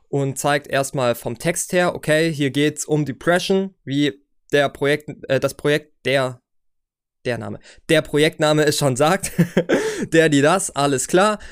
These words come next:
Ähm, und dann haben wir noch das Commercial einfach im Sound drin. Ja, also ich find, dieser Track hat sowas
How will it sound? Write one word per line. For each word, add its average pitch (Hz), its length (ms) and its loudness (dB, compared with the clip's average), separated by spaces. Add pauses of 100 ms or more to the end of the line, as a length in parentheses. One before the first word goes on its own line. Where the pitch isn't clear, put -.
(180)
Ähm, 175 500 4 (1000)
und 147 420 2
dann 143 140 2
haben 151 100 0
wir 139 80 2
noch 135 320 0
das - 220 -8
Commercial 143 540 2
einfach - 340 -6
im 127 100 -4
Sound 120 480 -4
drin. 104 220 -8 (180)
Ja, 113 160 -6
also 120 160 -4
ich 123 140 -6
find, 143 260 -2 (640)
dieser 165 240 2
Track 156 340 -2
hat 123 220 -8
sowas 139 800 4